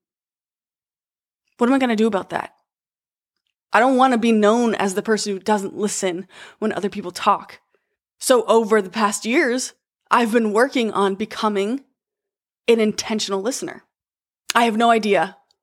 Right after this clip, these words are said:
what it could be for you, but I do know this. You are capable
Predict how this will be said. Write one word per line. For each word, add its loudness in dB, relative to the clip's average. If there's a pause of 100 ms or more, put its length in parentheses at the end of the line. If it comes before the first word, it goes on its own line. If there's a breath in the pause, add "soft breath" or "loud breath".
(260)
what 0
it -10
could 0
be -4 (460 soft breath)
for 0
you, 0 (100)
but 0 (160)
I 2
do 2
know 2
this. -4 (1900 soft breath)
You 2
are 2
capable -2